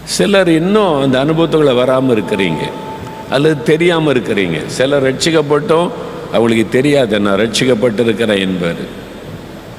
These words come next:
ஆனா முதல் அனுபவம், ஆவிக்குரிய அனுபவமே ரட்சிக்கப்பட்டேன் என்கிற அனுபவம். இது வேதத்துல சொல்லப்பட்ட ஒரு அனுபவம்.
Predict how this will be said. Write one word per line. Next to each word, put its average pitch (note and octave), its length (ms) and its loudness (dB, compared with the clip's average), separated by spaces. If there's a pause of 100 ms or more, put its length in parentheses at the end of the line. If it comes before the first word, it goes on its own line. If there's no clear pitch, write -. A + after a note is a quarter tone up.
(120)
ஆனா D3+ 260 0
முதல் E3 440 2
அனுபவம், D3 640 2
ஆவிக்குரிய D#3 520 2
அனுபவமே A#2+ 840 2 (580)
ரட்சிக்கப்பட்டேன் C3+ 1200 0 (160)
என்கிற A#2+ 440 2
அனுபவம். E2+ 600 0 (560)
இது D3 160 0
வேதத்துல D3+ 460 2
சொல்லப்பட்ட A#2+ 680 0
ஒரு A#2 200 2
அனுபவம். E2+ 580 0